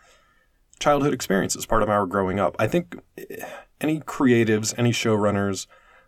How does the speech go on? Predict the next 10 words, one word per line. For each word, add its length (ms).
they're 140
kind 180
of 60
in 80
that, 120
like, 140
mid-twenties 560
to 80
mid-forties 600
range. 560